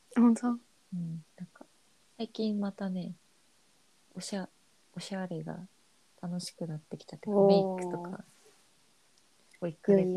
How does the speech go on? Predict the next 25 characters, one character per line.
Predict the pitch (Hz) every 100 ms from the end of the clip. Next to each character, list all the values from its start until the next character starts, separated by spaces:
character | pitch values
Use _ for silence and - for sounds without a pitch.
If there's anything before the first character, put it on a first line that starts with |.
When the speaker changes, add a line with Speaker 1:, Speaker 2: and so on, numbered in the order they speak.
| 185
Speaker 1:
や。 |
Speaker 2:
ま | 180
あ、 |
マ | 180
ッ | 196 -
チ | -
ン | 208
グ | 208
ア | 214
プ | 185
リ | 185
し | -
て | -
る | 180 185
か | 185
ら | 175
な。 | 160
Speaker 1:
<laughs> | 220
Speaker 2:
し | 320 539 - - - _ - - - _
て | 190
た | -
か | 180 180
ら |
な。 | 170
<laughs> | 180